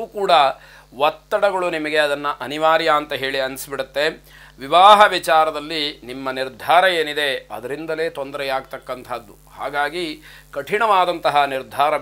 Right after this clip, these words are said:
ಬೇಡ. ದೊಡ್ಡವರ ಮಾತಿಗೆ ಬೆಲೆಯನ್ನು ಕೊಟ್ಟು ಅವರ ಮಾರ್ಗದರ್ಶನವನ್ನು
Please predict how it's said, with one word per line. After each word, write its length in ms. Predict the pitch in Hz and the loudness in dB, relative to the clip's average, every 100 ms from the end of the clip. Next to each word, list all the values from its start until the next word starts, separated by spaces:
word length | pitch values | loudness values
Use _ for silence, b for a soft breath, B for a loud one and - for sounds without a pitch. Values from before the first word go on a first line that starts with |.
| 139 | -4
ಬೇಡ. 160 | 135 143 156 B B B - | -2 -2 -2 B B B -10
ದೊಡ್ಡವರ 560 | 139 143 135 156 151 143 156 165 - 101 107 | -10 -10 -4 0 2 4 4 2 -4 -20 -8
ಮಾತಿಗೆ 480 | 117 160 - 196 160 | 0 0 0 -8 -6
ಬೆಲೆಯನ್ನು 420 | 131 143 160 147 143 143 | -4 -4 -4 -6 -10 -14
ಕೊಟ್ಟು 240 | 135 - 170 151 | -16 -14 -10 -8
ಅವರ 120 | 131 117 | -8 -8
ಮಾರ್ಗದರ್ಶನವನ್ನು 880 | 117 151 147 160 156 - 147 143 131 | -8 -6 -6 -6 -6 -8 -10 -10 -10